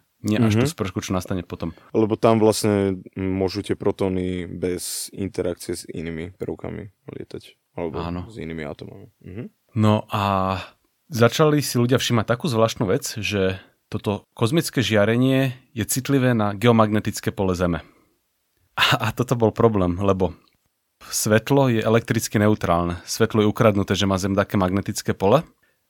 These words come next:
Speaker 1: nabité častice, na druhú stranu sú citlivé na magnetické pole a ohýba sa ich trajektória, čo je vlastne efektom, čo vidíme polárnu žiaru napríklad. Takže ľudia si začali hovoriť, že hm,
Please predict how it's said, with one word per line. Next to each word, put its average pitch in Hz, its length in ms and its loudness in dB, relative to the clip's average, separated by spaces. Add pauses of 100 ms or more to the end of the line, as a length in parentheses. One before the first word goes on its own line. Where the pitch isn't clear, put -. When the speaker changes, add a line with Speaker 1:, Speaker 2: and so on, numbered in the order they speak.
(120)
Speaker 1:
nabité 95 400 0
častice, 127 500 -2
na 147 120 0
druhú 117 220 -2
stranu 131 600 2
sú - 140 -2
citlivé 127 380 4
na 101 100 6
magnetické 110 560 2
pole 120 240 4
a 98 360 4
ohýba 110 340 4
sa 107 160 2
ich 104 80 -2
trajektória, 87 580 0 (220)
čo - 160 -4
je 98 40 0
vlastne 101 380 0
efektom, - 440 -2
čo 104 140 2
vidíme 92 440 2
polárnu 98 400 4
žiaru 90 260 2
napríklad. - 580 -6 (280)
Takže 95 580 0 (880)
ľudia 117 180 2
si 135 120 0
začali 120 320 4
hovoriť, 104 340 4
že 90 120 0
hm, 123 260 4